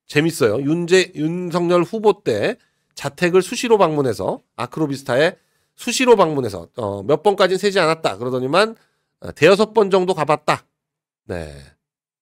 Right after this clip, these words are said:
그러면서 정치에 대해서 조언을 했다. 정부나 인수위 자리도 제안을 받았었다.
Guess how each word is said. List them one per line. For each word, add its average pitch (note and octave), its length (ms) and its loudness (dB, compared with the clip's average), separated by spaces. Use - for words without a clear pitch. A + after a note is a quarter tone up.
그러면서 C#3+ 760 2
정치에 D#3 440 0
대해서 D3 240 4
조언을 D3 360 4
했다. F#3+ 380 -4
정부나 E3+ 520 0
인수위 F3 600 -4
자리도 C#3+ 380 2
제안을 D3+ 300 0
받았었다. D#3+ 600 -6